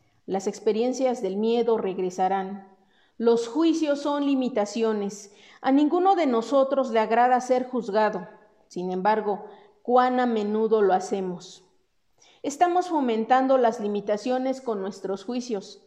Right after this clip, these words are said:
Cada vez que te encuentras juzgando o criticando,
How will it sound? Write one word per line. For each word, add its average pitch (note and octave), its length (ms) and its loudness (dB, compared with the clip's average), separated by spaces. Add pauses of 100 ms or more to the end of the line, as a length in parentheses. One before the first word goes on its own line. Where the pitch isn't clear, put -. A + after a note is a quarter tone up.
(400)
Cada E4+ 240 4
vez F4 160 0
que F4 100 -6
te D#4+ 80 -8
encuentras C4 680 0 (180)
juzgando A#3+ 680 0
o A3+ 220 -2
criticando, B3 840 -2